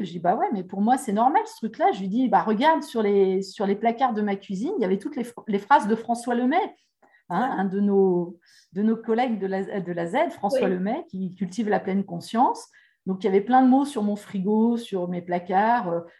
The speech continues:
Speaker 1: Je m'aime et je suis fière de moi. La, l'amour est toujours la réponse. » Enfin, voilà, toutes ces phrases-là.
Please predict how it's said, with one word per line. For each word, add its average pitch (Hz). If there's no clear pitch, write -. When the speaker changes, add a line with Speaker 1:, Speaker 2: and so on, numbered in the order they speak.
Speaker 1:
Je 185
m'aime 214
et 208
je 196
suis 226
fière 220
de 220
moi. 208
La, 196
l'amour 208
est 196
toujours 202
la 196
réponse. » 214
Enfin, 175
voilà, 214
toutes 226
ces 208
phrases-là. 208